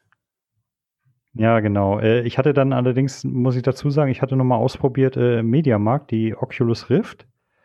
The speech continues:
Da lief dann so eine Demo, da f-, sitzt du in so einem Boot drin und fährst durch so eine Fantasy-Welt durch. Da ist mir komischerweise nicht schlecht geworden. Also das fand ich ganz reizvoll. Aber wahrscheinlich einfach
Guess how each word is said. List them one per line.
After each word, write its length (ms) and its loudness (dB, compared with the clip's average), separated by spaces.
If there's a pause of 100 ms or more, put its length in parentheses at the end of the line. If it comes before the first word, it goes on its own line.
(560)
Da 120 2
lief 200 -2
dann 140 2
so 80 2
eine 180 2
Demo, 440 2
da 160 2
f-, 420 -16
sitzt 240 -4
du 60 0
in 60 0
so 100 0
einem 100 -4
Boot 320 0
drin 100 2
und 140 -2
fährst 260 -2
durch 120 0
so 60 0
eine 140 0
Fantasy-Welt 760 0
durch. 280 0 (460)
Da 180 2
ist 160 0
mir 360 2
komischerweise 600 0
nicht 180 0
schlecht 260 -2
geworden. 340 0
Also 180 -2
das 160 0
fand 200 0
ich 120 -2
ganz 260 -2
reizvoll. 540 0
Aber 400 2 (440)
wahrscheinlich 520 0
einfach 600 0